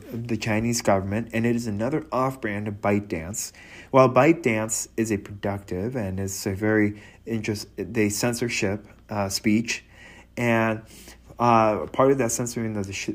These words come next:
the speech is with the congresswoman,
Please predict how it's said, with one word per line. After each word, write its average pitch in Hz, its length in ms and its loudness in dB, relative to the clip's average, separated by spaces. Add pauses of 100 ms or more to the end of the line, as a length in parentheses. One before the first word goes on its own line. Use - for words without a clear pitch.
(360)
the 107 280 -2
speech 131 600 2
is 110 640 2 (160)
with 123 200 -2
the 127 60 2
congresswoman, 135 760 -4